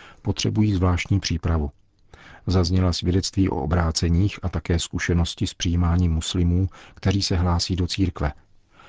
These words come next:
Hovořilo se rovněž o rozdílech mezi islámem a křesťanskou vírou.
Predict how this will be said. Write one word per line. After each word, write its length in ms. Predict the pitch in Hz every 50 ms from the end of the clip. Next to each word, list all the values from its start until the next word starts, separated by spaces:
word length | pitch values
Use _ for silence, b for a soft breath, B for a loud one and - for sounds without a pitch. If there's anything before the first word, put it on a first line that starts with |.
| B B B
Hovořilo 440 | - 110 104 107 110 107 113 110 110
se 160 | - - 107
rovněž 380 | 101 104 92 101 104 98 - - -
o 80 | 101
rozdílech 520 | 95 92 85 82 80 80 82 82 82 - -
mezi 220 | 85 80 78 87
islámem 640 | - - - - - 90 87 90 87 90 90 95 - -
a 80 | 87
křesťanskou 680 | - - - 82 - - - 85 82 - - 87 85
vírou. 420 | 82 82 87 87 78 76 71 69